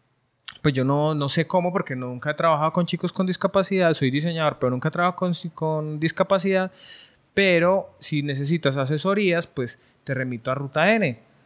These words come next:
Ahí hay una persona que es muy querida y que es una persona que sabe mucho, sobre todo de discapacidad, porque ella tiene una discapacidad". Y entonces ella fue la que me habló por primera vez de Rocío Arango,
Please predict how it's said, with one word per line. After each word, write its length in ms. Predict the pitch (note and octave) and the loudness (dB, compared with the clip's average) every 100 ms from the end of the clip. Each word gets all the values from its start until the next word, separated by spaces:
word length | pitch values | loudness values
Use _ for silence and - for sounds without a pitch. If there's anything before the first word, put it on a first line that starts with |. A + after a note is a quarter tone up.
| _ _ _ _ - | _ _ _ _ -4
Ahí 160 | C#3 | 0
hay 120 | C3 C#3 | 2 2
una 160 | E3 | 0
persona 540 | F3+ F#3+ F3 G3+ C#3 A#2+ | 2 2 2 2 2 0
que 200 | C3 A#2+ | -4 -4
es 120 | A#2 | -2
muy 220 | D#3 F#3 | 0 0
querida 440 | F3+ G3+ G#3 D3+ | 2 4 6 6
y 60 | D#3 | 4
que 180 | - A#2 | -2 -6
es 140 | A2+ | -4
una 120 | D3 D3 | -6 -6
persona 300 | E3+ E3+ C3+ | -2 -2 -2
que 100 | A#2+ | -6
sabe 300 | - C3 C#3+ | -2 2 2
mucho, 300 | F#3+ F#3 C3+ | 0 -2 -4
sobre 180 | C3 A#2 | -6 -2
todo 160 | C3+ | 2
de 40 | D3+ | 2
discapacidad, 600 | E3 F3+ F#3 F3 F#3+ G#3+ - | 0 -2 0 2 0 0 -4
porque 260 | D3 - | -4 -2
ella 220 | C3+ B2 | -4 -4
tiene 280 | - C3 C#3 | -4 -4 -4
una 260 | C3 A#2+ A2+ | -4 -4 -4
discapacidad". 800 | A#2+ - C#3 C#3+ F3+ G#3+ G#3+ - _ _ _ | -4 -4 0 0 2 2 2 -2 _ _ _
Y 80 | C#3+ | -4
entonces 280 | C#3 C3+ C3+ | 0 2 2
ella 160 | D#3 D#3+ | 2 2
fue 180 | D#3 E3 | 2 0
la 120 | E3 | 0
que 80 | E3+ | -2
me 180 | E3 E3 | -2 0
habló 280 | F3+ F3+ E3+ | 0 0 -2
por 160 | E3 | -6
primera 340 | B2 A#2+ B2 D#3 | -6 -6 -2 0
vez 180 | F3+ | 0
de 80 | D3+ | -2
Rocío 480 | C3 A#2+ A#2+ G#2+ G#2+ | -2 -2 -4 -6 -2
Arango, 380 | C3 F3+ A#2+ | 0 0 -4